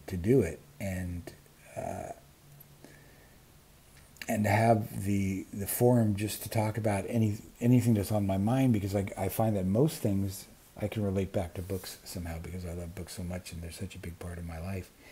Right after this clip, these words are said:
And I'm excited to meet new people and hear about their channels. I'm always excited when someone comments on my channel, and I'm, or if they, uh, subscribe to my channel and they've got open,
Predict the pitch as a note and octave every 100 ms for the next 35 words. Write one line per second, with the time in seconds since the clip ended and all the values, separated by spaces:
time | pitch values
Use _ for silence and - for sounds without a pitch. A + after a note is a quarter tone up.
0 | - - - - - - - - - -
1 | _ _ - A2 F#2+ F#2+ F#2+ F#2+ A2 G2+
2 | G#2+ G#2+ A2+ - B2+ B2 A#2+ A#2 A2 G#2
3 | G2+ G2 A2 C3 C3 A2 B2+ A#2+ A2+ G#2+
4 | F#2 A2+ A2+ G#2 G#2 - G#2 G2+ G2+ F#2+
5 | A2 G#2 A2 G#2 G2+ G2+ G2+ G2+ G2+ -
6 | G2+ G2 G#2+ A2 A#2 A2+ G#2 G2 F#2 G2+
7 | G2+ G2 G2+ - - - - - - -
8 | - G#2+ F#2 F#2 F2+ - F#2+ F2+ F2+ -
9 | - - - _ _ _ - - _ _
10 | - _ - - - A2 G#2+ A2 - -
11 | G#2 - G#2+ G2+ G#2 G#2+ F2+ - - -
12 | B2+ A#2+ A#2 G2 A2 G#2+ G#2+ G2+ G2 F#2+
13 | G#2 F#2+ - A2 G#2+ A2 G#2 G2